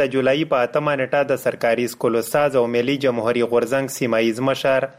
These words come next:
عتیق الرحمن په برید کې ووژل شو. د میرام شاه تاڼۍ یو چارواکي مشال ریډیو ته وویل چې عتیق الرحمن د جولای په اتمه وسلوالو په حکیم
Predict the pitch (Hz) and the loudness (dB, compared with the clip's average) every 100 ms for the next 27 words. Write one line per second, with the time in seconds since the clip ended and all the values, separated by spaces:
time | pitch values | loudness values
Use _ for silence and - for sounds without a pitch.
0 | _ 160 151 160 143 143 135 143 143 143 | _ -2 0 -2 0 0 0 0 -2 0
1 | 143 120 131 131 143 131 127 113 95 101 | -2 0 0 -2 0 0 2 2 0 -4
2 | 95 113 101 98 _ _ - 131 120 117 | -4 -4 -4 -4 _ _ -4 -2 0 0
3 | 117 - 139 131 120 117 131 117 107 120 | 0 -2 -2 0 -2 0 2 0 0 0
4 | 117 131 135 143 131 113 123 113 110 117 | 2 2 0 -2 -2 0 0 0 2 0
5 | 113 117 117 120 135 135 131 135 131 - | 2 0 2 2 4 4 4 2 0 -8
6 | _ - 156 139 143 135 131 120 110 135 | _ 0 0 0 -2 0 0 0 -2 -2
7 | 135 131 120 113 117 117 117 120 117 113 | -2 0 -2 0 2 2 0 -2 -2 0
8 | 135 135 135 135 - - - 151 143 143 | 0 0 -2 -4 -8 -14 -2 0 2 2
9 | 131 131 135 131 131 117 110 113 123 | 2 2 2 0 0 -2 -2 -4 -4